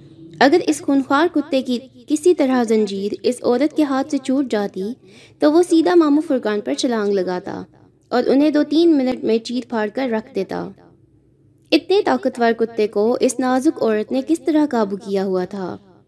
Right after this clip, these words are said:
اس بات پر حیرت تھی۔ کچھ دیر یہ کھیل جاری رہا۔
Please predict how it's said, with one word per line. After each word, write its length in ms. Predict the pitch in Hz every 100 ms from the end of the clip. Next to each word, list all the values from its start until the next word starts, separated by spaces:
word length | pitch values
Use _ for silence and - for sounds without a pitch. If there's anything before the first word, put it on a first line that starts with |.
| _ _ _ _
اس 160 | 240 247
بات 360 | 226 247 285
پر 100 | 269 247
حیرت 360 | 226 240 269 262
تھی۔ 280 | 214 233 262 208 - _ -
کچھ 240 | 339 330
دیر 200 | 330 330
یہ 120 | 320
کھیل 340 | 330 262 269 240
جاری 300 | 226 214 202
رہا۔ 340 | 196 175